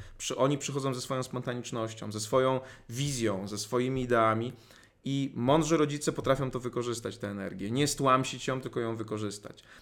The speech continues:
Y, my nieraz jesteśmy, mówię tutaj o rodzicach, jako ci, którzy już nie wie-, nie mają pomysłu na świat, którzy już są zmęczeni życiem.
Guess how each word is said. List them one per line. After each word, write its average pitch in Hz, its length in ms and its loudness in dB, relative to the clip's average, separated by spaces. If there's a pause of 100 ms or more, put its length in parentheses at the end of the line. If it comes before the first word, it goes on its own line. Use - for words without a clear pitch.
(120)
Y, 113 360 2
my 139 240 6
nieraz 170 280 8
jesteśmy, 160 460 0
mówię 107 180 0
tutaj 117 180 2
o 113 60 6
rodzicach, 120 420 0
jako 123 340 -2 (340)
ci, 151 180 -2
którzy 143 300 -4
już 147 180 0
nie 170 140 8
wie-, 175 160 8
nie 170 120 4
mają 156 280 6
pomysłu 107 460 -2
na 104 100 -4
świat, - 400 -4
którzy 123 280 -6
już 127 140 -4
są 143 140 2
zmęczeni 147 520 2
życiem. 117 400 -2